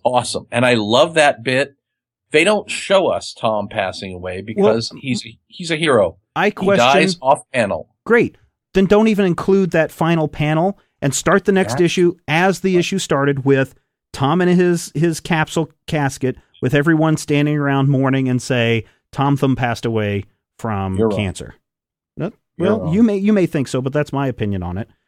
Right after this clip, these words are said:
Speaker 1: See,
Speaker 2: And,
Speaker 1: this
Speaker 2: and
Speaker 1: is
Speaker 2: that's fine.
Speaker 1: before they wrote for the trade.
Speaker 2: Well, that's true, too.
Speaker 1: Issue nine is a fully self-contained issue where,
Speaker 2: Mm-hmm.
Speaker 1: yeah, they touch on what's happening with Hyperion and Power Princess, but issue nine is pretty much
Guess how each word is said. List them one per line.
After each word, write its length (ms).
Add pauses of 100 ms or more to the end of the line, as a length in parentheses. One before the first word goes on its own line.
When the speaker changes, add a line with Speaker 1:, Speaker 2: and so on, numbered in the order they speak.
(140)
Speaker 1:
See, 320
Speaker 2:
And, 100
Speaker 1:
this 80
Speaker 2:
and 80
Speaker 1:
is 40
Speaker 2:
that's 200
fine. 280
Speaker 1:
before 180
they 160
wrote 320
for 120
the 100
trade. 560 (320)
Speaker 2:
Well, 320
that's 320
true, 200
too. 100
Speaker 1:
Issue 500
nine 640
is 300
a 320 (260)
fully 540 (100)
self-contained 1200
issue 380
where, 340
Speaker 2:
Mm-hmm. 180 (220)
Speaker 1:
yeah, 200
they 180
touch 320
on 140
what's 180
happening 420
with 140
Hyperion 520
and 140
Power 280
Princess, 480 (460)
but 180
issue 300
nine 360
is 100
pretty 260
much 300